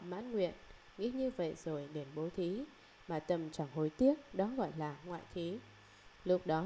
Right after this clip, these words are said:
vị Bồ Tát tuổi trẻ, mạnh khỏe, xinh đẹp, ngài quán tưởng như vậy: "Tất cả sự vật nếu có lúc phồn vinh thịnh vượng, nhất định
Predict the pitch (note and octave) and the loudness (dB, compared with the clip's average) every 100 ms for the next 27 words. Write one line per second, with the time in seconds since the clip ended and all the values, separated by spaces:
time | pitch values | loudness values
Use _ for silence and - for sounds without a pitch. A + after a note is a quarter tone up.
0 | A3+ F#3 D#3+ E3 D3+ B3+ D4+ G#3 D#3+ - | 0 0 2 0 0 -2 -2 2 2 2
1 | E3+ D3+ C#3+ E3 - F3+ D#3 C#3+ F3 E3 | -2 -2 -4 -8 -6 -4 -4 -4 -4 -2
2 | D#3+ D3 - - - - F3 D#3+ D#3 F#3+ | -4 -4 -10 -20 -20 -14 -4 -2 -2 -4
3 | B3+ F#3 D3+ D#3+ D#3+ D#3 D3+ C#3+ - - | -2 -2 -2 -2 -4 -2 -6 -6 -14 -20
4 | - - G3 G3 F3 - - D#3+ E3 E3+ | -20 -2 0 2 0 0 -4 -2 -2 -4
5 | - - F3 E3+ G#3 C4 - F3 A3 C#4 | -8 -6 0 0 0 -6 -4 -2 0 -2
6 | D4+ - D#3+ D3+ D3+ B3 B3 F#3+ - - | -2 -4 -2 -2 -2 -2 -2 -4 -4 0
7 | E3+ - - - - - - G3 F#3 E3+ | 0 -2 -16 -20 -20 -8 -2 -2 2 2